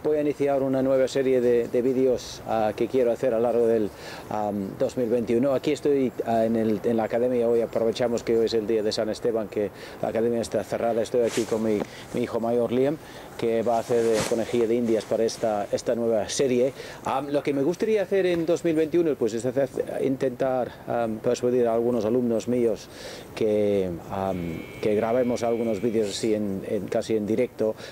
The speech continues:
para intentar ayudaros un poco a saber cómo, cómo trabajo con los alumnos. Entonces hoy voy a empezar con mi, mi hijo mayor Liam,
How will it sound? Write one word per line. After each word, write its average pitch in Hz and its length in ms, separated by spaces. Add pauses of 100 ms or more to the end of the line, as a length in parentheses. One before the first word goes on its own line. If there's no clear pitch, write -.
(120)
para 107 280
intentar 110 500
ayudaros 110 480
un 107 80
poco 104 560 (680)
a 101 200
saber 120 280
cómo, 117 300
cómo 127 240
trabajo 120 380
con 113 160
los 104 120
alumnos. 107 320
Entonces 117 260
hoy 143 120
voy 151 320
a 123 60
empezar 135 340
con 123 160
mi, 117 340
mi 117 120
hijo 113 420
mayor 123 400
Liam, 147 300